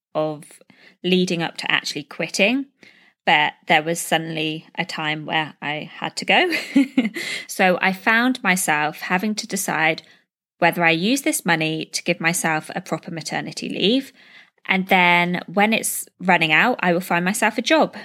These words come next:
something that's more compatible with new mum life. Or if I use this money to set up a company and invest it that way.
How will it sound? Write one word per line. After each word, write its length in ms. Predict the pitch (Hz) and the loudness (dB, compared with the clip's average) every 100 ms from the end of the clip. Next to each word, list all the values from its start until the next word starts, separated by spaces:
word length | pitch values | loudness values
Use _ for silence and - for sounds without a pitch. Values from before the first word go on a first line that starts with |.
| - | -10
something 360 | - 202 - - | -6 -4 -2 -2
that's 380 | - - - | -2 -4 -6
more 280 | 202 208 185 | 2 4 4
compatible 840 | - 170 151 - - 165 165 170 | 0 -2 -2 -4 -4 0 2 0
with 420 | 170 165 160 - - | 0 2 2 -2 -4
new 260 | 175 165 | -2 0
mum 220 | 156 156 | 0 -2
life. 460 | 151 160 233 277 - _ - - _ _ _ | -2 0 0 0 -10 _ -20 -20 _ _ _
Or 340 | 269 214 160 - | 2 2 0 -2
if 160 | 185 | 0
I 40 | 170 | 0
use 260 | 160 160 | 0 -2
this 200 | - 160 | -4 -4
money 220 | 160 151 156 | -2 -2 -4
to 60 | |
set 180 | - - | -2 -4
up 120 | - | -6
a 40 | 185 | -8
company 720 | - 233 233 - 165 180 - | 0 0 0 0 2 2 2
and 120 | 160 | -2
invest 480 | 156 175 190 - - | -4 -2 -2 -2 -2
it 220 | 165 - | -4 0
that 180 | 196 - | -2 -2
way. 320 | - - 180 | -2 0 2